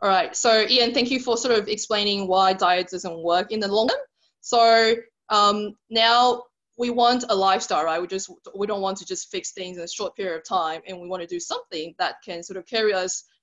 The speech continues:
uh, in the future, and also we can live out a lifestyle, um, and all that. So now that we know that diet doesn't work,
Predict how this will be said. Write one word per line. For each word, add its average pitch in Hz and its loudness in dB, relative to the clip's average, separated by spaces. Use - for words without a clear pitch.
uh, 165 -4
in 185 -10
the 185 -8
future, 226 -4
and 185 0
also 170 -4
we 160 -6
can 151 -14
live 160 -8
out 156 -4
a 165 -8
lifestyle, 156 -6
um, 160 -14
and 160 -14
all 160 -10
that. 160 -10
So 269 0
now 254 2
that 254 2
we 214 0
know 208 -2
that 185 -2
diet 170 0
doesn't 175 -12
work, 208 -2